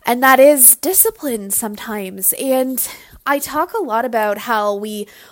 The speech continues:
overcomplicate things and we make things harder as an entrepreneur, and it gets to come with ease and you don't have to work as hard as you're making it. And I truly believe in those things. I know it because I walk it myself.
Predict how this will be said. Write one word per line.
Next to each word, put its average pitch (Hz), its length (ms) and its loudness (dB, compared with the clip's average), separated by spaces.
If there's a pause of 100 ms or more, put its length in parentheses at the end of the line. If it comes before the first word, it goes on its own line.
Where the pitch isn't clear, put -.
(140)
overcomplicate 294 800 -4
things 220 280 -6
and 220 120 -6
we 220 100 -10
make 208 220 -8
things 269 220 -8
harder 320 440 -4
as 254 140 -4
an 240 100 -10
entrepreneur, 214 720 -10
and 185 120 -12
it 185 120 -14
gets 226 240 -2
to 269 100 -8
come 269 160 -10
with 294 220 -6
ease 294 500 -2
and 220 200 -6 (360)
you 226 120 -8
don't 240 180 -4
have 294 220 -2
to 330 100 -10
work 311 320 -2
as 349 140 0
hard 269 280 0
as 262 140 -4
you're 254 100 -2
making 277 440 -6
it. 208 260 -4
And 254 100 -2
I 254 120 2
truly 311 640 -4
believe 262 440 -4
in 220 140 -4
those 220 240 0
things. 226 320 -4
I 226 120 -4
know 240 260 0
it 311 100 -2
because 247 260 -8
I 233 80 -2
walk 214 320 -4
it - 80 -10
myself. 220 580 -4